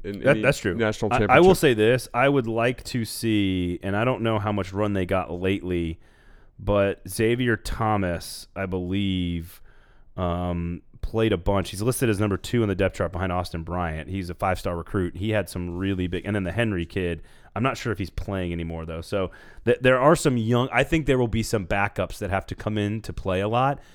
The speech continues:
Speaker 2: because I think it will be an extraordinarily physical football game. And so I think there will be some young players that are asked to play in roles that they're not accustomed to and how they perform in those roles will be critical. I think Alabama is the better team.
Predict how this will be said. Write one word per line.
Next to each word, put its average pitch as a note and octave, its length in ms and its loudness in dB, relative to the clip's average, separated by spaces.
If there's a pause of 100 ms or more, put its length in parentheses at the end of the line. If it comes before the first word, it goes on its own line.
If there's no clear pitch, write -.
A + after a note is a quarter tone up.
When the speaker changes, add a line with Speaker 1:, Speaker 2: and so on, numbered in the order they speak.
(280)
Speaker 2:
because A2+ 320 2
I A2 120 2
think A#2+ 280 -2
it B2+ 100 -2
will A#2 120 -2
be G#2+ 180 0
an G2+ 80 0
extraordinarily F#2+ 760 -2
physical E2+ 360 -6
football D2 380 -10
game. A1 240 -16 (400)
And G2 140 -6
so A2 80 0
I F#2+ 80 2
think G#2+ 200 -2
there A2+ 160 4
will A#2 200 4
be A#2+ 140 2
some G#2+ 240 -2
young G2 220 0
players F#2 300 0
that F2 100 -4
are F2 80 -4
asked F2 300 -4
to F2+ 80 -6
play F#2+ 240 -2
in F2+ 100 -4
roles E2+ 260 -4
that F2 120 -18
they're F2 140 -2
not E2 160 -4
accustomed G#2+ 460 0
to F2 280 -2
and F2+ 120 -8
how F#2 180 -4
they F2 160 -4
perform F#2+ 420 -6
in F2 80 -4
those E2 220 -6
roles E2 260 -6
will E2+ 100 -8
be D#2+ 160 -10
critical. D#2+ 480 -8 (440)
I C3+ 200 6
think D3 220 2
Alabama A2+ 600 2
is F2 120 -6
the F2+ 80 -8
better F2 280 -6
team. A2 520 -6